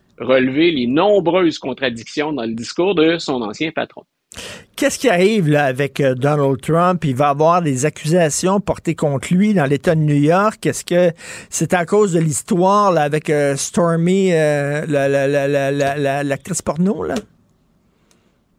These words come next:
Speaker 1: Voilà, donc écoute, je pense tout le temps à mon ami Guillaume Lavoie quand, euh, qui, qui collabore aussi à, à Cube, à T V A, L C N. Je pense souvent à Guillaume parce que tous les deux, on, on est des, des, des maniaques de politique américaine, puis on surveillait tous les deux la Géorgie.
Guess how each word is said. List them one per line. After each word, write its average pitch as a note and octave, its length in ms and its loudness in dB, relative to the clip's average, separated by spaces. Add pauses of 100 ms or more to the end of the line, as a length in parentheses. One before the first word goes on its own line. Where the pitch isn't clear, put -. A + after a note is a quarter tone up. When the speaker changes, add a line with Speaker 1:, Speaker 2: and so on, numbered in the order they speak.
Speaker 1:
Voilà, G3 580 2
donc F#3+ 240 0
écoute, G3 340 -2
je - 100 -8
pense G#3+ 240 0
tout B3 80 -10
le G#3+ 60 -8
temps B3 120 -6
à - 20 -8
mon G3 160 -2
ami E3+ 220 -4
Guillaume D#3+ 320 0
Lavoie D#3+ 420 -2
quand, C#3+ 160 -6 (140)
euh, C3 180 -8 (100)
qui, C3 120 -18
qui - 140 -20
collabore D3+ 580 2
aussi E3 420 -6
à, B2+ 240 0
à B2+ 80 -4
Cube, D#3 380 -6
à A#2+ 220 -4
T C#3 180 -8
V C3+ 120 -4
A, D3+ 120 -4
L C3+ 80 -10
C A#2 160 -10
N. D3+ 240 -2 (260)
Je - 100 -12
pense F#3+ 200 2
souvent A#3+ 180 -2
à C#4+ 60 -2
Guillaume A3+ 320 0
parce A3 120 -2
que - 80 -2
tous C#4 160 -4
les C4 200 -2
deux, A#3 280 -2
on, B2+ 460 -2
on B2+ 180 -6
est D3 100 0
des, B2 180 -4
des, A2+ 180 -4
des A#2 140 0
maniaques C#3+ 360 0
de A#2+ 80 -4
politique A#2+ 400 -2
américaine, C3 540 -2
puis F#3+ 120 0
on F3 60 -2
surveillait A3+ 460 0
tous C#4 120 -6
les A#3+ 160 0
deux A#3 180 -4
la C#3 160 2
Géorgie. D#3 500 -4